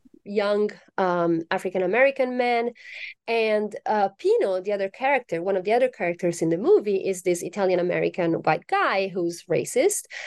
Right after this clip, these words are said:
Um, and you might expect Pino to only feel contempt, uh, maybe fear, uh, toward African Americans. But in a conversation with Mookie, we see that actually what he's,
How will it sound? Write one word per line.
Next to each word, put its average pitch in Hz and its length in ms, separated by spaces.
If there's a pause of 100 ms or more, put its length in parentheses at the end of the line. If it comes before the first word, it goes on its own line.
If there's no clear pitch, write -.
(220)
Um, 233 580
and 285 160
you 320 80
might 403 240
expect 247 640
Pino 254 320
to 233 240
only 208 340
feel 190 640 (260)
contempt, 302 920 (260)
uh, 208 540
maybe 196 400 (240)
fear, 294 580 (340)
uh, 233 300 (120)
toward 233 560
African 226 340
Americans. 208 680 (360)
But 247 400
in 262 120
a 254 40
conversation 247 640
with 233 140
Mookie, 277 640
we 233 180
see 294 320
that 247 140
actually 214 440
what 190 200
he's, 185 440